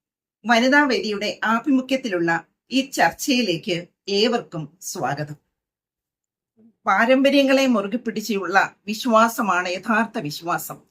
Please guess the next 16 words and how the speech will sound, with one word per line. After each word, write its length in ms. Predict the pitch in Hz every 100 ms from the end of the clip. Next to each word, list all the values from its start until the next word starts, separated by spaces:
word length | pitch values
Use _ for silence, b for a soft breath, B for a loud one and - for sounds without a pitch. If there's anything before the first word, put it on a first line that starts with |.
| _ -
അവരാണ് 460 | 262 285 285 285
ക്രിസ്തുവിന്റെ 600 | 285 233 - 311 320 302
സഭയിലെ 560 | 302 202 - 233 233 226
അംഗങ്ങളെന്നാണ് 760 | 202 220 220 202 196 175 165 - _ _ -
വിശുദ്ധനായ 680 | 220 240 254 233 208 202 -
അത്തനാസിയസ് 800 | 214 - 269 277 277 240 233 -
പറഞ്ഞിരിക്കുന്നത്. 680 | 151 143 165 165 165 160 - _ _ _ _ _ 285
കഴിഞ്ഞ 260 | 269 294
കുറേ 320 | 302 247 240
വർഷങ്ങളായി 840 | 240 190 - 220 226 175 165 156 - _ _ _ _ 226
നമ്മുടെ 380 | 233 269 311
അതിരൂപത 520 | 294 208 226 220 220 226
കടന്നു 340 | 202 196 254
പോകുന്ന 360 | 226 196 196 196
വ്യഥകളും 640 | 180 180 226 208 175 - _ _
വേദനകളും 720 | 208 214 240 240 214 185 -